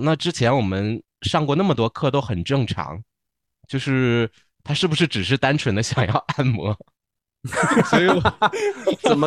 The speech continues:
Speaker 2: 可能呢？单纯想按摩不会把你用脚，不会用脚锁住你的。
Speaker 1: <laughs>
Speaker 2: 对啊。
Speaker 1: 对。然后，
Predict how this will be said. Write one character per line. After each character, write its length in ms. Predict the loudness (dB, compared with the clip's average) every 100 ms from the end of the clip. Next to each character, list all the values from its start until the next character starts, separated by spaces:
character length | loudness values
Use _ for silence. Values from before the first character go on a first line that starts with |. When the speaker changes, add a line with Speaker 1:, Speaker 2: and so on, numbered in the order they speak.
| 2
Speaker 2:
可 140 | 4 4
能 200 | 2 2
呢？ 160 | 2 2 0 2
单 160 | 2
纯 160 | 4 2
想 160 | 2
按 120 | 2 4
摩 160 | 4 4
不 120 | 4
会 120 | 4
把 120 | 4
你 140 | 0 0
用 180 | 0
脚， 200 | 0 0 0 -6 -8
不 100 | -2
会 120 | 2
用 160 | 2 2
脚 160 | 0
锁 260 | 0 -2 -4
住 180 | -2 -4
你 120 | -4
的。 240 | -6 -8 -6 -4
Speaker 1:
<laughs> 680 | -4 -4 -8 -20 -14 -10 -6
Speaker 2:
对 300 | 0 2 2
啊。 80 | 0 -6
Speaker 1:
对。 120 | -10 -10 -14 _ _ _ _ -20 -18 -6
然 180 | -2 2
后， 240 | 4 2